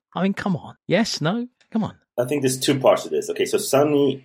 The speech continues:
Speaker 2: is a great striker of the ball. And, but when you, when I look at those three goals he scored, they're s-, very close to the, they're pretty much on the line of the box.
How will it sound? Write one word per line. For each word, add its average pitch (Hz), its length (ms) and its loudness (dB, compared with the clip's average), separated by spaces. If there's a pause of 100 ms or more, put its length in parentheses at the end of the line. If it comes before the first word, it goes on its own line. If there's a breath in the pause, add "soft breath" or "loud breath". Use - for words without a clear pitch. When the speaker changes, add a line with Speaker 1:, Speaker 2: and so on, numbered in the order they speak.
(120)
Speaker 2:
is 98 280 4
a 95 60 6
great 92 680 2
striker 92 420 2
of 82 120 2
the 76 80 -4
ball. 76 460 0
And, 98 340 0 (240)
but 107 160 2
when 113 160 0
you, 120 240 2
when 120 160 0
I 147 120 4
look 131 220 4
at 98 120 -2
those 95 220 0
three 101 200 -6
goals 95 380 4
he 90 80 -8
scored, 82 560 0
they're 95 80 0
s-, - 180 -6
very 110 520 4
close 90 360 -2
to 92 80 -4
the, 82 340 0 (380)
they're 107 220 2
pretty 123 260 4
much 98 260 0
on 92 160 -2
the 90 60 0
line 98 480 4
of 90 100 0
the 85 60 -2
box. 113 600 2